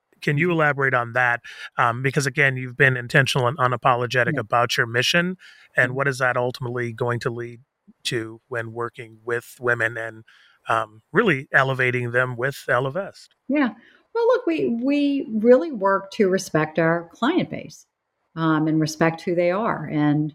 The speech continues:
Speaker 2: um, honestly, when we talk to them about what they're looking for in a financial planner or financial advisor, they don't often say, "It's a woman, it must be a woman."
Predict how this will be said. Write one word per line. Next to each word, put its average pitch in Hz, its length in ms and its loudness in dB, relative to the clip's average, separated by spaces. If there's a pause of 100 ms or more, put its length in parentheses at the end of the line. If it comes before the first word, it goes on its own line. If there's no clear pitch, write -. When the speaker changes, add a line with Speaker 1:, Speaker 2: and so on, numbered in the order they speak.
(480)
Speaker 2:
um, 160 720 0 (240)
honestly, 226 580 0
when 180 160 0
we 170 160 2
talk 202 400 -2
to 220 100 -2
them 151 440 0 (440)
about 165 400 0
what 156 160 0
they're 156 160 2
looking 175 360 0
for 147 420 0
in 156 260 0
a 143 260 0
financial 147 440 0
planner 139 400 0
or 135 40 -6
financial 135 420 0
advisor, 151 600 0 (420)
they 202 280 2 (160)
don't 277 220 2
often 247 240 -2
say, 185 280 2
"It's 170 140 -4
a 180 60 2
woman, 156 280 2
it 143 100 -2
must 147 240 0
be 143 120 2
a 131 60 0
woman." 139 400 0